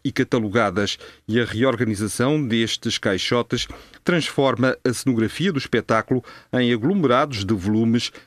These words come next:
que sugerem uma cidade. Este é o ponto de partida para Cubim, o próximo espetáculo da Trupe Fandanga, a estrear em dois mil e vinte e um, cujo processo de construção vão partilhar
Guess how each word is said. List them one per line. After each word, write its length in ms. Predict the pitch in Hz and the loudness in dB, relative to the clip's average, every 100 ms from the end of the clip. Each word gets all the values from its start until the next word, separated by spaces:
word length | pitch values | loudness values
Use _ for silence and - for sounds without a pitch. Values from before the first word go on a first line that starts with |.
| - | -8
que 100 | 123 | -6
sugerem 680 | - 151 123 107 92 101 95 _ - - | -4 -2 0 2 2 -2 -4 _ -6 0
uma 160 | 127 | 0
cidade. 520 | 113 110 98 101 - - - - - | 0 -2 0 0 -2 -16 -20 -20 -4
Este 240 | 113 - | -2 0
é 20 | 117 | -2
o 60 | |
ponto 280 | 98 143 143 | 0 -2 -2
de 40 | |
partida 540 | - 107 - 143 143 120 | -2 -4 -2 -2 0 0
para 200 | 117 107 | 0 -2
Cubim, 480 | - 170 120 110 123 - _ - | -2 -2 0 0 -2 -6 _ -10
o 80 | |
próximo 420 | 107 127 117 - 107 | -6 -2 -2 -2 -6
espetáculo 760 | - 110 - 107 117 - 107 | -2 -4 0 0 0 -2 -2
da 160 | 92 104 | -2 -2
Trupe 280 | - 131 - | -2 -6 -4
Fandanga, 640 | 113 101 98 101 107 117 - - _ | -2 0 0 0 0 -2 -6 -20 _
a 60 | 143 | -4
estrear 580 | - 156 147 110 98 - _ | -2 -2 2 2 0 -6 _
em 80 | 120 | -2
dois 200 | 123 151 | 0 0
mil 180 | 135 117 | 2 0
e 60 | |
vinte 300 | 107 113 - | 0 -2 0
e 40 | 120 | 0
um, 160 | 113 101 - - _ | 0 -2 -10 -20 _
cujo 300 | 120 101 117 | -2 -2 -2
processo 520 | 110 107 127 110 - | -4 -2 -2 -2 -4
de 60 | - | -6
construção 680 | - 120 - 98 - 120 120 _ _ - | -2 -2 -2 -4 0 0 -2 _ _ -10
vão 200 | 113 143 | -2 2
partilhar 540 | 160 156 151 120 90 | 0 0 2 2 0